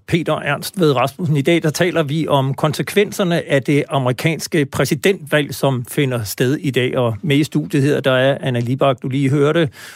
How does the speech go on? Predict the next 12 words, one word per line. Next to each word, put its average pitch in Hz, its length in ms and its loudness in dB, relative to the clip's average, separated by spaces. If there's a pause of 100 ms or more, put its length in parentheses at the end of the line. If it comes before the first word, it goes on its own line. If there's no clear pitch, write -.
(140)
udlandsredaktør 151 840 0
på 123 220 0
Weekendavisen. 156 720 0
Der 143 80 2
er 135 40 0
tidligere 165 340 0
statsminister 165 640 0
Lars 117 320 -2
Løkke 127 240 2
Rasmussen 120 520 -2
fra 127 200 -2
Venstre, 180 440 0